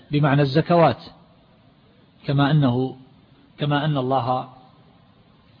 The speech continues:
عز وجل قال: "خذ من أموالهم صدقة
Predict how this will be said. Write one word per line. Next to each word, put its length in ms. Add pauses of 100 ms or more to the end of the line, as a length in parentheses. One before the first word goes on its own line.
(1500)
عز 300
وجل 520 (1200)
قال: 180
"خذ 200
من 200
أموالهم 680 (640)
صدقة 960